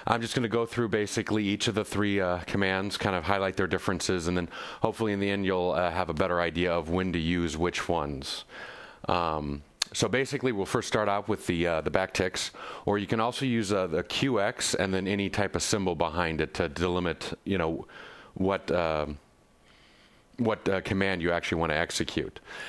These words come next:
And, uh, so the basically things to keep in mind, if you're just using the standard Q X, like with parentheses, with, uh, any type of slashes or pluses or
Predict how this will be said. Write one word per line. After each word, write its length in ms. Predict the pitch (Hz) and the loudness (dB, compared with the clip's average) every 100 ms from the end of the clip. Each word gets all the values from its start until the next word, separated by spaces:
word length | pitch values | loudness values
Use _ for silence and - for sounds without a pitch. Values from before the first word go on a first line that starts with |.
| - | -4
And, 520 | - 98 92 90 85 78 | 0 2 2 0 0 0
uh, 240 | 87 85 | 0 0
so 160 | - 101 | 0 0
the 100 | 92 | 0
basically 460 | 113 107 120 110 | 0 -2 0 0
things 280 | 131 127 123 | 0 -2 -2
to 80 | 107 | -2
keep 200 | - 113 | -2 0
in 80 | 107 | 0
mind, 240 | 107 104 | 0 0
if 100 | 101 | 0
you're 120 | 110 | 0
just 220 | 117 160 165 | 0 -2 -2
using 220 | 131 117 | 0 -2
the 60 | |
standard 440 | 95 113 117 117 - | 0 0 0 0 -2
Q 260 | - 98 | 0 2
X, 200 | 90 - | 2 2
like 140 | - - | 0 0
with 160 | 87 | -2
parentheses, 800 | - 95 98 - 95 104 95 87 - - - - | 0 0 0 -2 0 2 2 -2 -6 -12 -12 -2
with, 260 | 95 92 - | 0 0 2
uh, 360 | 85 80 78 60 | 2 2 0 -2
any 240 | 82 98 95 | 0 0 2
type 180 | 101 87 | 0 0
of 80 | |
slashes 560 | - 98 92 - 98 85 | 0 2 2 0 0 0
or 80 | 78 | 0
pluses 480 | - 90 - 92 82 | 2 0 0 0 2
or 200 | 92 | 0